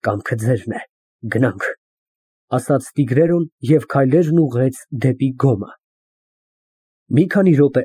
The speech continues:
անց երկու ձիավորներ, դուրս գալով ռանչոյից, ամբողջ թափով սլացան պրերիայով։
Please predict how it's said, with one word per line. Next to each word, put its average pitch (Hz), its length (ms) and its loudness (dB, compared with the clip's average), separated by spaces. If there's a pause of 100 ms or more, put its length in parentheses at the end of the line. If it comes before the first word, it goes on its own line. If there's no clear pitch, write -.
անց 143 300 0 (200)
երկու 147 360 2
ձիավորներ, 123 720 2 (240)
դուրս 156 340 2
գալով 110 380 0
ռանչոյից, 123 560 -2 (220)
ամբողջ 120 560 0
թափով 135 360 0
սլացան 107 600 -2
պրերիայով։ 104 760 -4